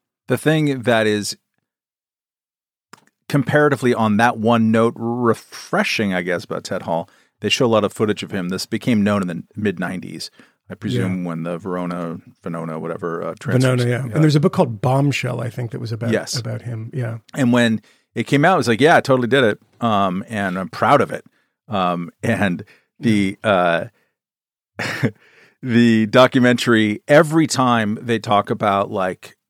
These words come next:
Speaker 1: people who were worried about communist conspiracies, they find the craziest sounding person. They're just like, "Oh, you know,
Speaker 2: Mm-hmm.
Speaker 1: these right wingers, like, these paranoid
Speaker 2: Mm-hmm.
Speaker 1: conspiracies."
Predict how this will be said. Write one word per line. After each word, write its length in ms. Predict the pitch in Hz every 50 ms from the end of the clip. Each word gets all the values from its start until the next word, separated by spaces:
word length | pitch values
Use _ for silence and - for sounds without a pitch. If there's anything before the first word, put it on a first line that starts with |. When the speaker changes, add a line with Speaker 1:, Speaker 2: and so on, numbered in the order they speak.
| _ -
Speaker 1:
people 580 | - 110 104 - 107 104 101 95 98 - -
who 140 | - 113 110
were 140 | 104 95 95
worried 380 | 98 101 98 95 98 98 95 90
about 320 | 90 - 92 90 87 -
communist 460 | - - 98 92 90 90 90 87 -
conspiracies, 800 | _ - 98 85 - - 90 87 85 87 - - 98 95 95 -
they 140 | 92 92 95
find 560 | - - - - 95 95 98 98 98 95 -
the 200 | - 92 87 -
craziest 720 | _ - - - - 87 90 92 98 - 107 95 90 - -
sounding 360 | - 92 92 82 92 90 82
person. 500 | - - 90 85 - - 110 101 95 - _ _ _ _ -
They're 80 | 113 107
just 120 | - -
like, 140 | 113 101 -
"Oh, 180 | 123 113 107 95
you 100 | 87 80
know, 40 | -
Speaker 2:
Mm-hmm. 60 | 123
Speaker 1:
these 140 | 226 247 -
right 180 | 107 95 98 85
wingers, 540 | 82 82 87 85 82 - 85 85 - - 95
like, 200 | 85 85 85 _ _ _ _ _ _ _ _ -
these 80 | -
paranoid 460 | - - - 98 90 85 90 87 85 82
Speaker 2:
Mm-hmm. 40 | -
Speaker 1:
conspiracies." 680 | 120 95 110 113 - 87 85 85 - - 87 85 -